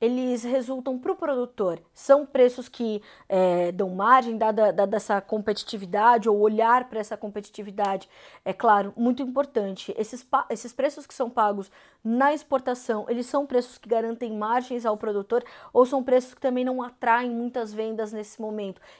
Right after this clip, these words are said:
E como que isso tudo acaba resultando no fluxo, no ritmo de negócios nesse momento pro mercado brasileiro de arroz?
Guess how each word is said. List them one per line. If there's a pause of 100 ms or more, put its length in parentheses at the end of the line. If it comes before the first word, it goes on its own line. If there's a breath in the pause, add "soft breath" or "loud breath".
E
como
que
isso
tudo
acaba
resultando
no
fluxo,
no
ritmo
de
negócios (300 loud breath)
nesse
momento
pro
mercado
brasileiro
de
arroz?